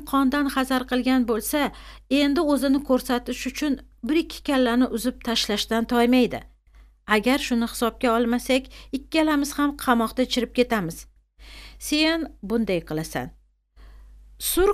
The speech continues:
qimorga usta deganmiding?" "Ha. Bozorda bir mashina kartoshkaning pulini yarim soatda shilib olganini ko'ruvdim."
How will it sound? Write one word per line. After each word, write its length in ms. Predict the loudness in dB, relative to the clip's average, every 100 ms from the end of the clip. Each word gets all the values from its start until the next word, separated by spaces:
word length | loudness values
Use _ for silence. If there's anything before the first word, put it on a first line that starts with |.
| 4
qimorga 440 | 4 6 4 2
usta 420 | 0 -2 0 2 4
deganmiding?" 680 | 4 4 2 2 0 -2 -6 -14 _ _ _ _ -6
"Ha. 420 | -2 0 -2 -6 -14 _ _ _ _ _ _ _ _ -2
Bozorda 420 | 2 4 4 4 2
bir 100 | 2
mashina 520 | 4 2 2 0 0
kartoshkaning 760 | -2 -2 -2 -2 0 0 0 -2
pulini 320 | 2 2 4
yarim 300 | 4 4 2
soatda 360 | 0 0 0
shilib 300 | -2 0 2
olganini 500 | 2 2 2 2 2
ko'ruvdim." 440 | 2 0 0 -2